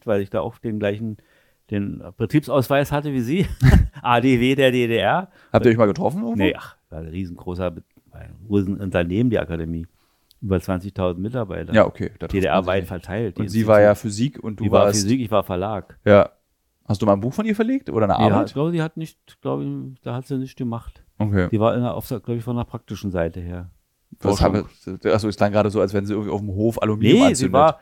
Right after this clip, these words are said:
Speaker 1: ich denke schon, die war mehr so praktisch. Also sie hat jetzt
Speaker 2: Ja.
Speaker 1: publiziert, ist mir jetzt, vielleicht mal eine
Speaker 2: Sie hat,
Speaker 1: Zeitschrift.
Speaker 2: sie hat bestimmt so auf wissenschaftliche Artikel publiziert.
Speaker 1: Ja.
Speaker 2: Dein Bruder hat ja auch mit ihrem Mann zusammen studiert,
Speaker 1: Chemie,
Speaker 2: ne?
Speaker 1: ja.
Speaker 2: Chemie studiert. Also
Speaker 1: Mhm.
Speaker 2: die, man kannte sich.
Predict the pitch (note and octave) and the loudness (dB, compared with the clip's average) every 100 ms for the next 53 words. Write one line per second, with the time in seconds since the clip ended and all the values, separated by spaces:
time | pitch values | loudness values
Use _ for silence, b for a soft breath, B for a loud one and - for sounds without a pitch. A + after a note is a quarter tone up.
0 | _ G2+ A#2+ D#3 E3+ F3 D#3+ C#3 C#3 C#3+ | _ -10 -6 -4 -4 -6 -4 0 0 0
1 | C3 C3+ - C3 - F2+ G2 G2+ G2+ G#2+ | 0 -4 -4 -8 -6 -8 -6 -6 -6 2
2 | G#2+ - A#2 A2+ - C#3+ D#3+ B2+ C3+ A#2 | 4 4 -2 -6 -6 -4 -4 -6 -2 -2
3 | G2 - D#2 F2 F2 - F#2+ F#2+ G2 F2+ | -2 -8 -12 -8 -8 -6 -6 0 2 0
4 | - - G2+ - - G#2 G2 - G2 - | -8 2 2 2 -6 -12 -12 -16 -10 -8
5 | - - G2 F#2 G2 F2+ F#2 - - - | -8 -6 -8 -4 -4 -2 -4 -4 -6 -12
6 | F#2 F#2 F#2 - F#2 F#2 E2+ E2 E2+ _ | -12 -10 -10 -8 -6 -6 -8 -10 -16 _
7 | _ G#2+ A2 A2 D3 A#3 G#3 G3 G3+ F#3+ | _ 4 4 2 2 4 4 4 2 2
8 | F3+ F3+ E3+ E3 - - D#3 F3 E3 F3+ | 0 -4 -8 -10 -14 0 2 2 4 2
9 | G3+ - G#2+ G2 F#2 F2+ - G#2 F#2+ B2+ | 0 -4 0 2 2 -2 -8 -4 2 4
10 | C3+ A2+ E2+ - F2 F2 A#2+ C3+ - F#2+ | 4 2 -2 -8 -12 -4 -2 -2 -4 -2
11 | F2+ F2 G2+ G#2+ G#2 G2 A2+ A#2 D#3 D3+ | 2 4 2 0 -4 0 2 4 2 0
12 | G#2 F#3 - | -2 -6 -8